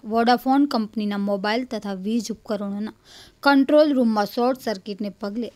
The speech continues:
આગ લાગતા ધુમાડાથી આજુબાજુના ગામના લોકો ભયભીત બન્યા હતા. આ બનાવ અંગે જાગૃત નાગરિકોએ કંપનીને જાણ કરતા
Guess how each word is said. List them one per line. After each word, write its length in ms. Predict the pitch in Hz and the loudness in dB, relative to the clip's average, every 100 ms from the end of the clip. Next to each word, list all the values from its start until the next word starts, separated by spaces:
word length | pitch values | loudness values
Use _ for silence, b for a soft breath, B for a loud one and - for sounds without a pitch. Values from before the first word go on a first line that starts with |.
| 202 | -6
આગ 220 | 214 214 | -4 0
લાગતા 360 | 226 220 247 | 0 0 0
ધુમાડાથી 640 | 208 240 247 254 254 262 294 | 4 6 6 6 4 4 4
આજુબાજુના 720 | 240 208 214 208 202 208 202 | 4 2 0 -2 -2 -6 -6
ગામના 440 | 190 202 208 220 | -6 -6 -4 -4
લોકો 340 | 240 202 - 214 | -4 -6 -8 -10
ભયભીત 520 | 190 226 226 247 277 247 | -4 0 0 0 -2 -2
બન્યા 300 | 208 196 233 | -6 -4 -6
હતા. 280 | 240 - - _ B B B | -8 -10 -16 _ B B B
આ 120 | 226 233 | 2 6
બનાવ 440 | 254 262 285 302 | 8 8 8 8
અંગે 200 | 254 226 | 6 4
જાગૃત 540 | - 220 214 226 269 | 2 0 0 -2 -2
નાગરિકોએ 580 | 247 208 202 202 202 208 | -2 -4 -4 -6 -4 -4
કંપનીને 600 | 202 214 214 220 214 233 | -4 -6 -4 -4 -2 -2
જાણ 300 | 247 214 196 | -2 -4 -6
કરતા 320 | 190 220 - | -6 -8 -8